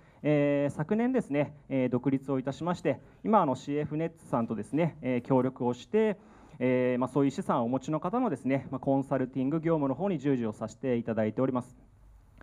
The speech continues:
で、まあ、実家はですね、まあ、石材店、えー、実家の方もですね、一応事業会社の方やっておりますので、私も今実験的にですね、まあ、一応あの、相続対策をですね、えー、実践しながらやっているところでございます。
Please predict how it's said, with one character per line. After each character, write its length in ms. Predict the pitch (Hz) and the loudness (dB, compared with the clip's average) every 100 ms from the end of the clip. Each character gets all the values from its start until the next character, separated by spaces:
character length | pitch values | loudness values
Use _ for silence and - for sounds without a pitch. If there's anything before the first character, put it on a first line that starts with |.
| - - | -20 -4
で、 100 | 247 | 2
ま 100 | 302 | 2
あ、 40 | 233 | 2
実 120 | 170 | 0
家 140 | - | 0
は 80 | 285 | 0
で 100 | 339 | 0
す 80 | - | -2
ね、 260 | 160 147 143 | 0 0 -2
ま 60 | |
あ、 40 | 147 | -4
石 240 | 147 160 | -4 -4
材 220 | 175 214 | -2 0
店、 240 | 208 135 110 | 0 -4 -4
え 180 | 135 131 | -4 -4
ー、 40 | |
実 100 | 127 | -4
家 120 | 185 | -4
の 80 | 202 | -2
方 140 | 226 311 | 0 0
も 100 | 214 | 0
で 60 | |
す 80 | 151 | -2
ね、 140 | 135 | -4
一 160 | 123 - | -4 -2
応 240 | 131 127 117 | -2 -2 -4
事 160 | 117 | -4
業 200 | 131 139 | 0 0
会 200 | 147 175 | 0 -2
社 100 | 185 | -2
の 80 | 135 | -6
方 160 | 123 117 | -4 -4
や 120 | 107 | -4
っ 20 | |
て 120 | - | -2
お 60 | 127 | -2
り 60 | |
ま 140 | 151 185 | -2 -4
す 120 | 180 | -4
の 80 | 120 | -2
で、 220 | 139 127 - - | 0 -2 -6 -6
私 200 | 139 160 | -2 0
も 100 | 208 | 2
今 120 | 233 165 | 2 0
実 240 | 120 - | -4 -4
験 160 | 139 139 | -2 0
的 140 | 151 | -2
に 60 | 190 | -2
で 100 | 185 | -2
す 80 | |
ね、 60 | 123 | -2
ま 60 | 127 | -2
あ、 20 | |
一 80 | 185 | 0
応 80 | 180 | 0
あ 20 | |
の、 80 | 175 | 0
相 220 | - 170 | 0 0
続 160 | 180 | -2
対 180 | - 190 | -2 -2
策 240 | 185 - 107 | -2 -4 -6
を 80 | |
で 80 | 104 | -8
す 80 | 110 | -4
ね、 240 | 170 165 - - - | 0 0 -4 -14 -2
え 220 | 131 127 | 0 2
ー、 40 | |
実 300 | 117 139 202 | 0 -2 0
践 40 | 214 | 0
し 120 | 226 | 2
な 80 | 214 | 2
が 80 | 196 | 2
ら 180 | 190 - | 0 0
や 100 | 139 | -6
っ 60 | |
て 80 | - | -4
い 20 | |
る 80 | 135 | -6
と 100 | 131 | -6
こ 120 | 127 | -4
ろ 80 | 180 | -2
で 100 | 196 | -2
ご 100 | 117 | -4
ざ 80 | 110 | -4
い 20 | 107 | -6
ま 100 | |
す。 80 | 107 | -8